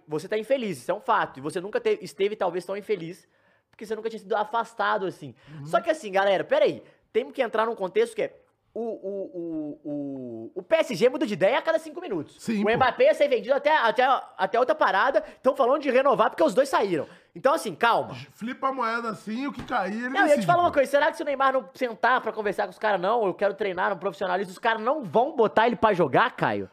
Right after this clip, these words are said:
Speaker 2: Pô, não foi... Em dois mil e dezenove ele não falou publicamente que queria sair, que botou dinheiro. E depois renovou até mais não sei quantos
Speaker 1: O Mbappé
Speaker 2: anos.
Speaker 1: falou que queria sair. Tiraram a cara do Mbappé da parada.
Speaker 2: Não, parou de vender camiseta do Mbappé,
Speaker 1: Então, aí eu te
Speaker 2: caralho.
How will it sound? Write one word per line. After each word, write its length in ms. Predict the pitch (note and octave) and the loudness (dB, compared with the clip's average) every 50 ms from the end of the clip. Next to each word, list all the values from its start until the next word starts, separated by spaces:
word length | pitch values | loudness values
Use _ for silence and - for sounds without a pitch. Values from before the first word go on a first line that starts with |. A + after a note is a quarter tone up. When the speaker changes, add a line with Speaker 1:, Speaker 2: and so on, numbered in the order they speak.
| _ - | _ -2
Speaker 2:
Pô, 240 | G#4 - - - D#4 | 0 2 2 2 0
não 140 | E4 G#4+ A4 | 0 -2 -2
foi... 360 | - G4 G4 F#4+ D4+ B3 C#4 | 0 0 -2 -2 -2 -6 -6
Em 60 | E4 | -4
dois 180 | F#4+ F4 D#4+ E4+ | -2 -2 -2 -2
mil 100 | F4+ F4 | -4 -4
e 20 | |
dezenove 340 | E4 C#4 B3+ C#4 C#4+ C#4+ C#4 | -2 0 2 2 0 0 -4
ele 120 | C4 C#4 | -6 -6
não 120 | C4 B3+ - | -8 -8 -4
falou 300 | - A#3+ A3+ C4 C4+ A#3 - - - - - | -4 -2 0 0 -2 -2 -4 -8 -18 -10 -4
publicamente 600 | - D4 D4 D4 - C#4+ B3 G#3 G3+ A#3 A#3+ G3 - | -4 -2 -2 0 0 0 0 0 0 -4 -8 -10 -10
que 120 | A3 G3+ | -10 -8
queria 280 | F#3+ G#3+ G3+ G#3+ A#3 A#3 | -6 -4 -2 -2 -2 -4
sair, 400 | - - G3+ F3 F3 G#3 A3+ F3+ | -2 -4 -4 -2 -2 -4 -6 -6
que 80 | F#3+ | -6
botou 260 | F#3 G#3 G#3 E3+ A3+ | -6 -6 -6 -6 -8
dinheiro. 400 | A3+ F#3+ A3 G3+ G3+ G#3+ A3+ A3 - - - - | -8 -6 -6 -6 -4 -6 -6 -8 -10 -16 -14 -8
E 40 | |
depois 500 | G#3 C4+ - - - C4+ C#4+ C4+ G#3+ - - _ - | -4 -4 -4 -2 -2 -2 -2 -2 -4 -8 -14 _ -10
renovou 360 | G3+ B3+ C4 B3+ G#3 A#3 B3+ | -8 -6 -6 -4 -2 -2 -2
até 340 | A#3+ A#3 A#3 - C4 C#4+ C#4+ | -4 -4 -4 -4 -4 -2 -2
mais 180 | C#4+ C#4 B3 | -2 -2 -2
não 80 | B3+ C4+ | -4 -4
sei 180 | - C4+ G#3+ - | -4 -4 -6 -4
quantos 280 | - A#3 B3 - F#4+ | -2 -2 -2 0 0
Speaker 1:
O 60 | G#4+ | 0
Mbappé 300 | A#4 B4+ B4+ - D4+ D4 | 2 4 2 4 4 4
Speaker 2:
anos. 120 | F4 - - | 2 4 6
Speaker 1:
falou 240 | A4+ F4 A4+ A#4 - | 4 4 4 4 0
que 100 | - - | -2 0
queria 180 | G4 F4+ F4+ | 2 2 2
sair. 280 | F4+ - D4+ C#4+ E4 F4 | 4 4 4 4 2 0
Tiraram 300 | - C#4+ C4+ C#4 D#4+ F4+ | 0 2 2 4 4 2
a 40 | F4 | 2
cara 240 | - D4+ E4 F4 - | 2 2 2 2 2
do 80 | D#4+ | 0
Mbappé 260 | D#4 E4 D#4 - C#4+ C#4+ | 0 0 0 2 2 0
da 80 | D4+ | 2
parada. 440 | D4 D#4 D4 B3+ C4 D4+ F#4 - - | 4 4 4 4 4 2 2 2 0
Speaker 2:
Não, 80 | D#4 D#4 | 0 2
parou 200 | - A3+ A#3 B3+ | 2 2 0 0
de 60 | C4 B3 | 0 0
vender 220 | C4+ B3+ A#3 B3+ | -2 -2 -2 -2
camiseta 540 | - C#4+ C4 C4 A3 F#3 G#3+ B3 B3 A#3+ G3 | 0 0 0 2 2 2 2 2 2 0 -2
do 80 | F#3 | -2
Mbappé, 180 | F#3+ F#3 F3+ F4+ | 0 2 4 4
Speaker 1:
Então, 160 | F4+ C#4+ F#3 | 4 6 6
aí 80 | A#3+ B3+ | 6 6
eu 100 | C#4+ D4 | 4 4
te 120 | D4 E4+ | 2 0
Speaker 2:
caralho. 80 | C#4+ | 0